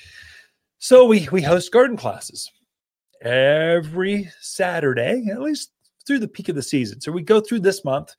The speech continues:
take a little break here for the holidays. We come right back at it in January. But, but this weekend, this Saturday, today, this, this Saturday, the twenty-first,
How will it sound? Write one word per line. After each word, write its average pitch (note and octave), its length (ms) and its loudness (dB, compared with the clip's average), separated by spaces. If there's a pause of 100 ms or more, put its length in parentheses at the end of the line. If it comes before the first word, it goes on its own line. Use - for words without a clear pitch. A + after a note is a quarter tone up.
(240)
take B3 140 -10
a - 60 -10
little C#4+ 160 0
break F3+ 440 2
here F3+ 180 -2
for F3 120 -8
the D3+ 80 0
holidays. D3 460 2
We C#3 40 -4
come C3+ 220 -4
right C3 160 2
back B2 220 0
at B2 160 0
it A#2 60 -6
in A2 80 -14
January. A#2+ 440 -4
But, D#3+ 160 0 (460)
but D#3 120 0
this A3+ 200 2
weekend, F3+ 420 2 (180)
this D3+ 140 -4
Saturday, A3 460 4
today, B3 460 4
this, G3 400 -4
this - 360 -4
Saturday, G#3 360 0
the E3+ 60 -4
twenty-first, A3+ 760 -2